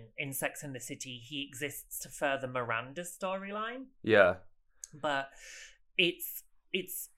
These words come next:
Speaker 1: I think now, and obviously we, we saw this when it, when it came to And Just Like That, there would have been a conversation about what it's like as a black person to exist in that very stiflingly white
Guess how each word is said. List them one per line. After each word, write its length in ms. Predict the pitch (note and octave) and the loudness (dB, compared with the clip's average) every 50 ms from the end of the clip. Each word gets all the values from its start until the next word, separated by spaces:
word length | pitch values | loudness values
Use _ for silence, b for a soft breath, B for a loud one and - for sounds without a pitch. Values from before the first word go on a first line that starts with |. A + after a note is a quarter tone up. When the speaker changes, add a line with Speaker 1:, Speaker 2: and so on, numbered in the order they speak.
| _ - | _ 2
Speaker 1:
I 60 | F#3 | 4
think 260 | G#3 A#3 A3 G3+ - G3 | 4 4 0 0 -4 -6
now, 760 | F#3 F3+ F3 F3 F3 E3 D#3+ D#3 D#3+ F3 G3 A3+ C4+ C#4 - - | -4 -4 -2 2 4 4 6 6 4 4 2 2 2 0 0 2
and 100 | E3 E3+ | 6 6
obviously 280 | D#3+ D3+ D3+ - E3+ D3 | 6 6 4 0 -4 -2
we, 320 | C3+ C#3+ C3+ C3 C3 C3+ | -2 0 -2 -2 -4 -6
we 140 | C3 C3 B2 | -8 -8 -8
saw 480 | A#2 - - - E3 D3+ E3 F3+ F3 D3 | -6 -8 2 6 8 10 10 10 8 6
this 440 | A#2+ A#2 C3 D3 D3+ - - - - - - | 4 2 0 0 -2 -6 -8 -8 -10 -12 -2
when 200 | D3+ D#3 D3 C3 | 2 4 4 4
it, 100 | B2+ B2 - - | 4 -2 -2 -2
when 160 | E3 D3 C#3 | -2 0 0
it 120 | C3 - | -2 -4
came 300 | - - D#3 C#3 C3+ C#3 B2+ - - | -2 -2 0 0 0 -2 -4 -2 0
to 400 | D#3 C#3 C3 B2+ A#2+ A#2+ B2 - - - | 0 0 0 0 -4 -8 -12 -14 -8 -4
And 160 | C#3 C3+ C3+ B2+ | -4 -2 -2 -2
Just 220 | - B2 - - | -4 -6 -4 -2
Like 240 | B2+ A2+ A#2 A#2+ - | 0 0 0 0 0
That, 380 | C#3+ C3+ C3 A#2 A#2 A2+ A2 - b b b b b b b b b | 2 2 2 2 0 -2 -6 -12 b b b b b b b b b
there 160 | C#3 D#3+ D3+ | 8 10 10
would 200 | C3+ C3 D#3+ D#3 | 10 8 6 6
have 120 | D3+ C#3 - | 6 4 4
been 120 | D3 C3+ | 4 4
a 40 | C3 | 4
conversation 640 | - - C#3+ C3 C3 C3 - - C3+ B2 - - C3+ | 2 0 0 0 0 -2 2 2 2 2 2 0 0
about 200 | A#2+ B2 - B2+ | 0 0 0 2
what 160 | A#2 B2+ B2 B2+ | 2 4 4 4
it's 220 | C3 B2+ - - | 2 0 -4 -2
like 580 | C3 C3+ D3 F3 G3+ G3 E3+ - - - - b b b b b b _ - _ - - - - - - - | 4 8 10 10 10 10 6 0 -8 -14 -18 b b b b b b _ -20 _ -20 -20 -20 -20 -16 4 6
as 340 | E3+ F#3+ G#3 G3+ F#3+ G3+ - - | 8 10 10 10 8 6 2 -2
a 60 | D3 | 0
black 380 | - - C#3 C#3+ D3 - - - | 4 6 6 6 6 4 -2 -2
person 520 | - C#3 C#3+ D#3 D#3 - - C#3+ C#3 C3+ - | 2 4 4 4 4 0 -4 -6 -6 -6 -6
to 160 | - - C#3+ | -4 -2 -2
exist 640 | C3+ C3+ B2+ B2 A#2 D3+ D3+ D3 D3 - - - - - | -2 -2 -6 -4 -2 0 0 0 -2 -4 -6 -6 -8 -8
in 160 | C3+ C3 C3 | -8 0 2
that 140 | C3+ C3 - C3 A#2+ - | 2 0 0 -2 0 4
very 280 | D3 C3+ B2+ B2+ C3+ | 4 6 6 4 2
stiflingly 840 | C3 - - - D3+ B2+ B2+ B2+ - - C3 A#2+ A#2 A2+ A2+ A#2 G#2+ G#2+ | -2 -6 0 4 4 4 4 2 -2 -4 -4 -4 -4 -4 -8 -8 -4 -2
white 360 | A#2 G#2+ G#2+ A2+ B2 - | 0 0 0 0 -2 -6